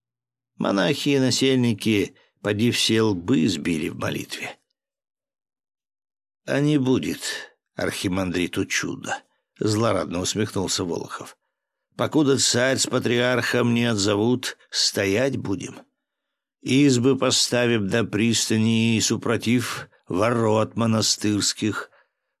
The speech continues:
Пусть монахи любуются, как стрельцы печи зимой лютой топят да проклинают свое своеволие».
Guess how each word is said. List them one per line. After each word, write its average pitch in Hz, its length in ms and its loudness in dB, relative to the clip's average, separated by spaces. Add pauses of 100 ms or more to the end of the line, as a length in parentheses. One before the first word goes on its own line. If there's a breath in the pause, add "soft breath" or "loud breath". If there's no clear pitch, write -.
Пусть 180 420 2
монахи 120 440 0
любуются, 113 640 2
как 120 240 -2
стрельцы 117 840 0 (420 soft breath)
печи 127 420 2
зимой 110 480 0
лютой 107 520 0
топят 101 640 0
да 110 220 0
проклинают 107 960 0
свое 98 420 0
своеволие». 90 800 -2